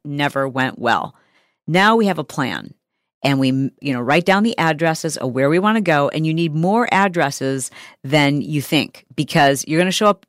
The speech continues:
especially with covid going on still, you're gonna show up someplace and they're gonna be like, you know, there's gonna be someone in a bad mood at the front door and they're like, "No," and turn you away.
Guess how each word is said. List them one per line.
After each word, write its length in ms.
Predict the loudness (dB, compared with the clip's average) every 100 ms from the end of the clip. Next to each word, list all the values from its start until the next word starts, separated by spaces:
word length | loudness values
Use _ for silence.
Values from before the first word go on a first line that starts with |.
| _ -8
especially 360 | -2 -2 0
with 160 | -2 0
covid 320 | 2 2 2
going 260 | 0 0 0
on 180 | -2
still, 460 | -4 -2 0 0 -2 -10 -20 _ _
you're 280 | -4 0 2
gonna 140 | 2
show 200 | 0 2
up 100 | 2
someplace 420 | 0 -2 0 0
and 80 | 0
they're 80 | -2
gonna 120 | 0
be 80 | 0
like, 240 | 0 -2 _
you 100 | -2
know, 60 | 0
there's 160 | 0
gonna 100 | -2
be 80 | -2
someone 240 | 0 0 2
in 60 |
a 40 | 2
bad 280 | 2 2
mood 120 | 0 -4
at 80 |
the 60 | -4
front 220 | -2 0
door 120 | 2
and 80 | 2
they're 100 | 0
like, 180 | 0 -4 _
"No," 340 | 0 0 0 -4
and 120 | -6
turn 220 | -2 0
you 100 | 0
away. 360 | 0 -2 -4